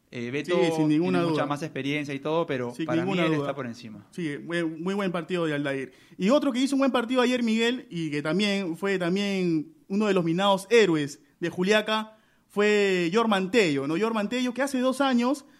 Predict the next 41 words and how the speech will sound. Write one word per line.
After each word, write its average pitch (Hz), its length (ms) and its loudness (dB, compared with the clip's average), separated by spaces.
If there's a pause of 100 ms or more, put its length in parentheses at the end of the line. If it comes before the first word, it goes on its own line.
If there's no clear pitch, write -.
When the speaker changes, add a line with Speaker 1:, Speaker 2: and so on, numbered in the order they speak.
(140)
Speaker 2:
te 160 100 -2
cuento, 214 460 0
estaba 220 280 0
jugando 190 380 -2
Copa 175 260 -4
Perú. 139 300 -8 (420)
Pero 190 240 4
hoy, 233 380 4 (240)
hoy 240 320 0
Yorman 214 320 0
Tello 202 580 -2
está 202 640 -2
siendo 226 300 -2
uno 233 160 0
de 202 80 2
los 175 120 2
referentes 202 480 -2
de 180 80 -2
Binacional 160 380 -2
en 185 100 0
la 160 120 0
Copa 180 220 -2
Libertadores. 147 640 -2
Y - 20 -10
justamente 233 640 -4 (300)
lo 170 80 -8
tenemos 202 400 0
en 175 100 0
la 170 80 0
línea, 208 300 0
Yorman. 233 460 2 (420)
Yorman, 208 300 2
¿qué 220 100 2
tal? 226 240 4
¿Cómo 226 160 0
estás? 233 300 2
Te 196 40 -8
saludamos 214 440 0
aquí 220 180 -2
desde 226 220 4
Depor. 196 440 2